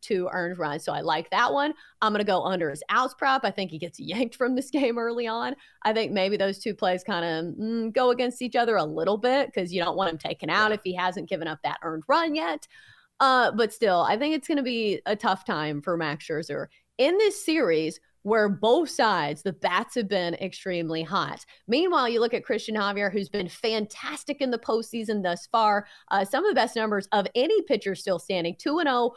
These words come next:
with a one six nine E R A. I think that continues here. Maybe not quite as dominant 'cause, like I said, it's a little bit tougher when you face, uh, the same lineup, uh, for the second time in the span of, like, a week. But still, I would bank on the Astros here,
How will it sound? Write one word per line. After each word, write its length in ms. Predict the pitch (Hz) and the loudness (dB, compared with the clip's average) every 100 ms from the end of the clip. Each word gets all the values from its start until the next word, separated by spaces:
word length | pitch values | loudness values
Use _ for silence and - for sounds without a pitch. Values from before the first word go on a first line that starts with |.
| _ | _
with 120 | 202 196 | 0 0
a 60 | |
one 320 | 180 208 262 | 2 0 0
six 300 | 277 262 - | 0 -4 -4
nine 340 | 226 196 190 185 196 | -4 -2 -2 -2 -4
E 120 | 180 | 0
R 240 | 175 170 | 0 2
A. 160 | 160 160 | 0 0
I 160 | - 185 | -2 -2
think 240 | 240 247 | -2 0
that 160 | 226 226 | -2 -2
continues 480 | 220 208 180 175 165 | -6 -4 -4 -4 -4
here. 280 | 165 165 - - | -6 -6 -8 -6
Maybe 300 | 208 262 392 | 0 2 4
not 240 | 339 277 - | 4 2 0
quite 320 | - 175 196 | 0 2 4
as 100 | 220 | 0
dominant 460 | 220 214 254 262 - | 0 0 0 -2 -2
'cause, 140 | 180 | -2
like 200 | 180 185 | 0 0
I 80 | 175 | -2
said, 240 | - 196 190 | 2 2 2
it's 120 | 190 | 0
a 40 | |
little 220 | 175 202 | -2 -2
bit 180 | 220 - | -2 -4
tougher 420 | - 185 202 233 | 0 0 2 0
when 120 | 240 196 | 0 -2
you 80 | |
face, 260 | 175 185 180 | -2 -2 -2
uh, 120 | 175 175 | -4 -2
the 140 | 180 175 | -4 -4
same 320 | - 240 226 | 0 0 0
lineup, 460 | 196 196 226 262 269 _ - - | 0 0 0 -4 -6 _ -16 0
uh, 180 | 220 196 | 4 4
for 120 | 214 | 2
the 100 | 196 | -2
second 360 | 196 220 220 202 | 0 0 0 -4
time 380 | 208 202 202 196 | 0 0 0 -2
in 600 | 196 190 185 185 185 185 | 0 2 2 2 2 0
the 80 | 170 | -2
span 300 | - 220 202 | -2 0 2
of, 100 | 190 | 2
like, 200 | 196 165 | 0 0
a 80 | 165 | 0
week. 400 | 180 277 339 - _ _ _ - | 0 0 -2 -8 _ _ _ 0
But 180 | 220 | 2
still, 300 | - 240 208 - | 4 6 6 6
I 120 | 220 | 4
would 160 | 247 220 | 4 2
bank 220 | 214 214 | 0 0
on 120 | 202 | 0
the 80 | 196 | 0
Astros 420 | 170 180 175 170 | 0 -2 -2 -2
here, 280 | 165 160 | -2 -2